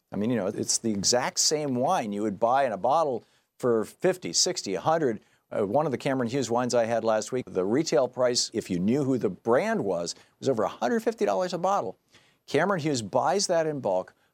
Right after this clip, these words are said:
bottles it, puts just a simple number. Here it is, lot five oh six or lot six twenty-two. Simple number on it, and you get some of the most spectacular wines at huge discounts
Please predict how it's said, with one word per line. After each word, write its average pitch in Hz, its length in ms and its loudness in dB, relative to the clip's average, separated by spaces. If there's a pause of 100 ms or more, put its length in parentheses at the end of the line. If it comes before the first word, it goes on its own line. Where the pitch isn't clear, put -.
(320)
bottles 175 520 2
it, 123 220 -4 (220)
puts - 260 2
just - 200 2
a - 60 0
simple 196 320 0
number. 151 320 0
Here 143 200 -2
it 143 120 2
is, 87 160 -4
lot 127 320 0
five 139 400 -4
oh 139 140 -2
six - 360 0
or 87 120 -4
lot 113 320 0
six - 240 -4
twenty-two. 127 560 -2 (380)
Simple 180 340 2
number 156 320 2
on 98 160 -2
it, 104 120 -10 (320)
and 107 460 2 (140)
you 120 160 2
get 120 220 2
some 120 180 0
of 113 40 -2
the 110 60 -2
most 107 160 -2
spectacular 147 840 -2
wines 107 600 -2
at 92 320 0 (280)
huge 214 680 2
discounts - 600 -6